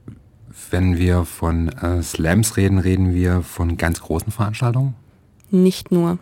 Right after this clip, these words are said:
Speaker 2: Es gibt auch, äh, kleine, niedliche Dorfslams oder in Wetzlar zum Beispiel mit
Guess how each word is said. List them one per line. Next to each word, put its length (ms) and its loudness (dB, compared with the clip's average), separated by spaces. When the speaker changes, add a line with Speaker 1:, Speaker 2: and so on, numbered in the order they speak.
Speaker 2:
Es 120 -14
gibt 180 0
auch, 240 2
äh, 420 2
kleine, 520 2
niedliche 440 -2
Dorfslams 840 -2
oder 260 -2
in 160 4
Wetzlar 360 4
zum 160 0
Beispiel 640 2
mit 300 -2